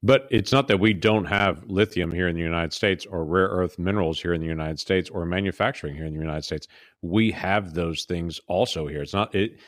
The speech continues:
uh, when we talk about rare earth minerals, doesn't mean they're, they're only one place on Earth.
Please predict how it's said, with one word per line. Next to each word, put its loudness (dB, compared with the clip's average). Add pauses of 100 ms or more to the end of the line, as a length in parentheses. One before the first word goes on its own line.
(140)
uh, 2
when 2
we 2
talk 2
about 2
rare 6
earth 2
minerals, 0
doesn't 2
mean -2
they're, 0 (140)
they're -2 (140)
only 6
one 2
place 2
on 0
Earth. 0